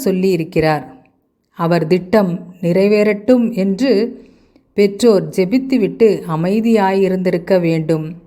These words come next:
ஈசாக்கு வேட்டைக்கறிக்கு ஆசைப்பட்டதால்தான் வேட்டைக்காரனான மூத்த மகனை நேசித்தான் போலும். இளைய மகன்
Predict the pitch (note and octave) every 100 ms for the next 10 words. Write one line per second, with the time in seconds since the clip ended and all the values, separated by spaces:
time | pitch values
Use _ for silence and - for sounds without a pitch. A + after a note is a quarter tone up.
0 | _ _ _ _ _ _ _ _ _ _
1 | C4 D#4+ D#4+ C#4 G3 - A3+ F#3 G#3+ -
2 | _ - G3 C4 C4+ C4+ - F#3 E3 D#3
3 | A#3 F#3+ - E3+ F3 F3 G#3 G3+ F#3+ G#3
4 | G3 F#3+ F3+ G3 G#3+ F3+ G#3 - - _
5 | _ _ - B3+ C#4 C4+ C4 C4 F#3+ F#3+
6 | F#3 F3 F3 A3 F#3 F3+ F3+ G3 A3+ A3+
7 | G3 F3 E3 F3+ F3 E3 E3+ F3+ G3 G3+
8 | G3 G3 E3+ E3 F3+ F#3 D#3+ D#3 D#3 D3+
9 | E3+ - _ _ _ _ _ _ _ _
10 | _ G3+ G#3+ G#3+ G3+ F3 E3 G3 G3+ E3
11 | -